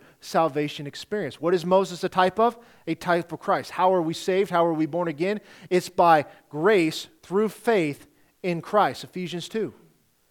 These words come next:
right? So if Moses, we were baptized into Christ. First Corinthians twelve talks about that. That's just a couple chapters away from here. You also see it in Galatians five, how we're baptized into Christ. Through the sea, we're baptized in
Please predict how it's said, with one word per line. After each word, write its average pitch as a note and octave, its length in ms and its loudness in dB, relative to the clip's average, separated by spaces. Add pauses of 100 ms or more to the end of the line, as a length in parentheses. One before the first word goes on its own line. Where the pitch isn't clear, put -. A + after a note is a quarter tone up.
(140)
right? F3+ 280 4 (300)
So G3+ 180 2
if E3+ 80 2
Moses, A3+ 400 4
we G3 220 4
were F3+ 60 8
baptized G#3+ 580 4 (240)
into A#3 260 4
Christ. G#3 480 4
First F#3+ 220 0
Corinthians F3+ 340 -2
twelve G3+ 300 6
talks G3 300 2
about F3 260 4
that. B3 220 4 (160)
That's E3+ 160 2
just - 180 -4
a D#3 60 -8
couple F3 280 -2
chapters E3+ 440 -2
away F#3+ 340 -2 (320)
from E3+ 140 -4
here. C#3+ 260 -10 (540)
You F#3+ 160 6
also F#3+ 200 4
see G#3 200 0
it F#3+ 80 4
in F3+ 60 -2
Galatians F#3 500 2
five, A#3 340 0 (200)
how F#3 120 6
we're F#3 140 4
baptized E3+ 680 4 (280)
into G3+ 420 -2
Christ. F#3+ 640 2 (840)
Through B3+ 220 2
the A3 80 2
sea, A#3+ 540 0 (640)
we're F#3+ 100 2
baptized G#3 580 4
in F#3+ 200 0